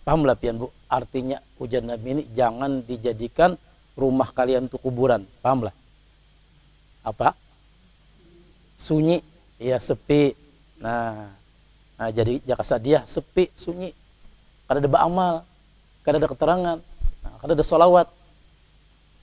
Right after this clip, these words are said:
Kemudian ujar Nabi apa? "Wala taj'alu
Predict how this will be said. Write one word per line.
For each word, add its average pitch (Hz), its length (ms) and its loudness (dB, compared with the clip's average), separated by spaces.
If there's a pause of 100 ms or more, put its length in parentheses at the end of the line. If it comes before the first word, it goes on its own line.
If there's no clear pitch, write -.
(240)
Kemudian 175 360 2
ujar 160 240 4
Nabi 175 280 4
apa? 196 240 4 (480)
"Wala 135 320 6
taj'alu 160 720 4